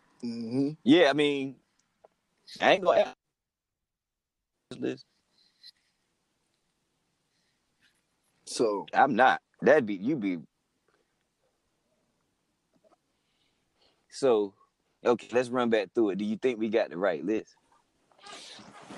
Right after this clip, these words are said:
Speaker 1: Yeah, the only thing that, the only thing I'm trying, so the-, these, the last three we named, Scarface, X, and M,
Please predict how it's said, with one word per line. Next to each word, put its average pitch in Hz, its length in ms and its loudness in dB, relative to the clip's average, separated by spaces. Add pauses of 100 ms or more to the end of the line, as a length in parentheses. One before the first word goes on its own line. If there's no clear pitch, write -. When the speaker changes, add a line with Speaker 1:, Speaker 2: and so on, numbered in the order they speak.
(220)
Speaker 1:
Yeah, 196 280 6
the 151 140 4
only 220 260 6
thing 202 380 2
that, 175 180 0 (920)
the 151 180 -4
only 208 280 -2
thing 196 220 0
I'm 180 120 -6
trying, 170 200 -2 (100)
so 170 200 -4
the-, 196 220 -10 (100)
these, 170 300 -8
the 143 120 2
last 196 420 0
three 185 180 -4
we 170 180 -16
named, 151 440 -6 (180)
Scarface, 185 1040 -8
X, - 380 -6
and 131 120 -6 (120)
M, 151 300 -6